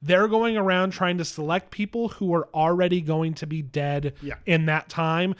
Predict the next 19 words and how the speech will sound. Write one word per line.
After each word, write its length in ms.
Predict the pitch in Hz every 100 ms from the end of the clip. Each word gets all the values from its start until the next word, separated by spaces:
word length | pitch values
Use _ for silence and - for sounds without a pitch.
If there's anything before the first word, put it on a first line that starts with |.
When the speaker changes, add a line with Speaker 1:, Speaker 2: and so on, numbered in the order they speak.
| -
Speaker 1:
so 160 | - 170
they're 160 | 165
not 300 | 160 160 165 -
creating 680 | - 170 160 156 156 147 135 -
problems 880 | 170 160 143 131 98 95 92 - 160
Speaker 2:
Yeah. 200 | 156 101 - -
Speaker 1:
of, 340 | 175 160 131
like, 320 | 165 156 151 - _ -
a 140 | 170
soldier 480 | - 185 175 160 165
who's 260 | 160 160
doing 360 | 135 165 160 151
something 460 | 139 160 131 151 160
and 160 | 165 156
s-, 80 | 160
you 140 | 160
send 260 | 147 170 151
him 160 | 156 151
forward 640 | 165 165 147 147 143 139